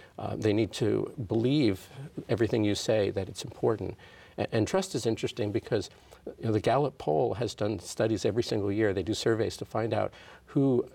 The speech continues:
you know, who do people trust. And it turns out people trust nurses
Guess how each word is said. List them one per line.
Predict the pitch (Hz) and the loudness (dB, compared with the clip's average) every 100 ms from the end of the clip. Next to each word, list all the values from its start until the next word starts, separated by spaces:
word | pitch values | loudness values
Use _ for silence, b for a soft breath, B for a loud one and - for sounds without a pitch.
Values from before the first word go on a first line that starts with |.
| - | -10
you | - | -2
know, | 113 | -2
who | 123 139 | 2 2
do | 131 | 0
people | - 127 113 | -2 -2 0
trust. | 104 - 139 90 - - | -2 0 -2 -2 -8 -2
And | 120 | -2
it | |
turns | - 180 - | 2 0 2
out | 101 - - | -2 -2 -6
people | 156 185 | -4 -2
trust | - 131 - 120 | 0 -4 -2 -2
nurses | 123 214 - 101 92 | 2 2 0 -4 -4